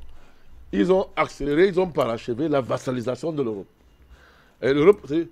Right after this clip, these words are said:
c'est moins que des vassaux. C'est-à-dire que la situation de l'Europe est pire que la nôtre, hein. L'Europe, là, la situation est pire que la nôtre, nous, les Africains. Parce que, bon, nous, on a jamais dit qu'on était très avancés. Nous, on a toujours dit qu'on se battait pour être libre. Mais voilà le temple de la civilisation.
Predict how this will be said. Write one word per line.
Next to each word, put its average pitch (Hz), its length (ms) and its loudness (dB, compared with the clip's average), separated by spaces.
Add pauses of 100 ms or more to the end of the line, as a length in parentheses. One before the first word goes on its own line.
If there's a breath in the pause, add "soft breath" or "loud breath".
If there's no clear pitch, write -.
c'est 147 180 2
moins 170 160 0
que 180 100 -4
des 151 140 4
vassaux. 135 380 -2 (1500)
C'est-à-dire 165 180 -4
que 175 100 2
la 160 160 2
situation 151 280 2
de 190 80 2
l'Europe 160 240 0
est 165 100 6
pire 165 220 -4
que 156 80 0
la 135 100 4
nôtre, 139 280 -2
hein. 107 100 -6 (680)
L'Europe, 143 220 -2
là, 101 140 -10 (300 soft breath)
la 175 80 0
situation 127 340 -2
est 139 60 4
pire 151 240 -4
que 156 100 -6
la 120 120 0
nôtre, 113 240 -4
nous, 107 80 2
les 95 80 -2
Africains. 95 340 -10 (360 soft breath)
Parce 180 140 -6
que, 202 60 0
bon, 156 240 0
nous, 180 160 -2
on 185 80 2
a 175 60 2
jamais 139 160 0
dit 135 100 -8
qu'on 127 160 -6
était 117 220 -10
très 117 200 -6
avancés. 110 340 -10 (680)
Nous, 123 100 -4
on 185 40 0
a - 100 2
toujours 151 160 -2
dit 147 80 0
qu'on 147 160 0
se 131 100 -4
battait 113 300 -2
pour 123 140 0
être 131 120 -4
libre. 139 240 -2 (480 loud breath)
Mais 151 160 -2
voilà 139 220 2
le 170 120 0
temple 180 440 2
de 170 60 2
la 139 140 0
civilisation. 131 720 -6